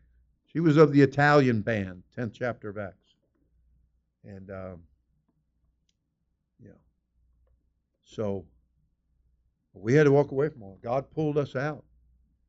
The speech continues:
God saved us. God delivered us. God changed us. God gave us a brand new life, brand new calling, brand new lease on life.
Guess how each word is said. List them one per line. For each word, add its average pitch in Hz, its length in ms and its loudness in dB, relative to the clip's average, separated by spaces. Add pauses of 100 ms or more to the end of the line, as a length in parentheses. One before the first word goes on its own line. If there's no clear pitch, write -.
(340)
God 127 180 -6
saved 139 360 -4
us. 92 160 -14
God 123 240 -12
delivered 131 360 -6
us. 90 260 -20
God 117 280 -14
changed 139 440 -12
us. 95 140 -18
God 117 360 -14
gave 127 240 -8
us - 140 -18
a 120 40 -18
brand 120 380 -10
new 127 100 -10
life, 117 300 -8 (400)
brand 120 240 -6
new 131 100 -8
calling, 123 440 -18 (360)
brand 127 240 -4
new 131 120 -2
lease 147 300 -4
on 98 180 -16
life. 90 180 -20